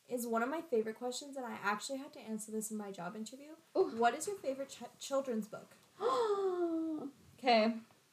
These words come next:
Speaker 2: That's the only children's book that I can think of is One Fish, Two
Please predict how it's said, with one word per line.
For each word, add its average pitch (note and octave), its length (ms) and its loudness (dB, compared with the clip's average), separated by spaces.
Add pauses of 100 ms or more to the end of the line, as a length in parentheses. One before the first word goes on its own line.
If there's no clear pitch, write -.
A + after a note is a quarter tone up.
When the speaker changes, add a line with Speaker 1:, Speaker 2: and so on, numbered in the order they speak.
(320)
Speaker 2:
That's A#3 240 -4
the A#4+ 100 -2
only C4 260 0
children's A3+ 500 -2
book B3 200 -6 (100)
that A3+ 100 -4
I G#3+ 60 -4
can A3+ 320 0
think G3 220 -6
of A#3 240 -8
is G3+ 160 -10
One G#3 240 -6
Fish, G#3+ 240 -8 (120)
Two F#3+ 140 -8